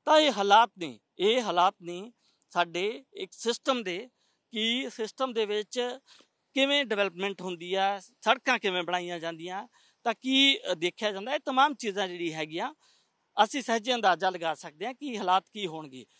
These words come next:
ਤਾਂ ਬੇਹੱਦ ਜ਼ਿਆਦਾ ਰਿਸਕੀ ਜਗ੍ਹਾ ਇਹ ਬਣ ਚੁੱਕੀ ਆ ਹੁਣ। ਤਾਂ ਇਹ ਹਾਲਾਤ ਨੇ। ਹਾਲਾਂਕਿ, ਅ, ਇਹ, ਅ, ਸੜਕ ਨੂੰ ਹੁਣ ਦੁਬਾਰਾ ਬਣਾਉਣ ਦਾ ਵੀ ਕੰਮ ਜਿਹੜਾ ਹੈਗਾ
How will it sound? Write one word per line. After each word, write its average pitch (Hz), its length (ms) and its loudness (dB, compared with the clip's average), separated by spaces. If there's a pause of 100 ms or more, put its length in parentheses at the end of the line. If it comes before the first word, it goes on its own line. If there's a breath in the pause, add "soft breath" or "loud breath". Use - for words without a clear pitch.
(220)
ਤਾਂ 269 120 4
ਬੇਹੱਦ 302 420 2
ਜ਼ਿਆਦਾ 247 360 4
ਰਿਸਕੀ 214 380 -2
ਜਗ੍ਹਾ 240 260 4
ਇਹ 214 80 -2
ਬਣ 156 200 -8
ਚੁੱਕੀ 160 300 -12
ਆ 147 60 -6
ਹੁਣ। 135 240 -14 (420 soft breath)
ਤਾਂ 254 160 8
ਇਹ 262 140 8
ਹਾਲਾਤ 196 420 8
ਨੇ। 208 160 -8
ਹਾਲਾਂਕਿ, 214 540 -4 (420 soft breath)
ਅ, 190 400 2 (140)
ਇਹ, 220 360 4
ਅ, 180 420 -6
ਸੜਕ 226 300 -4
ਨੂੰ 220 140 -4
ਹੁਣ 208 160 -4
ਦੁਬਾਰਾ 185 360 6
ਬਣਾਉਣ 185 280 -8
ਦਾ 202 100 0
ਵੀ 202 120 -6
ਕੰਮ 180 220 -6
ਜਿਹੜਾ 175 220 -6
ਹੈਗਾ 185 300 -2